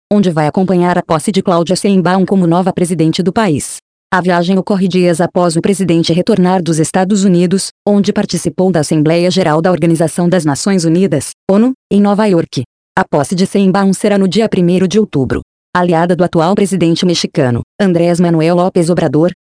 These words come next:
ela tem sessenta e um anos e venceu a eleição com cerca de sessenta por cento dos votos,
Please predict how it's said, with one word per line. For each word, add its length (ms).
ela 200
tem 160
sessenta 420
e 60
um 180
anos 220
e 20
venceu 320
a 80
eleição 400
com 160
cerca 320
de 100
sessenta 440
por 100
cento 320
dos 160
votos, 460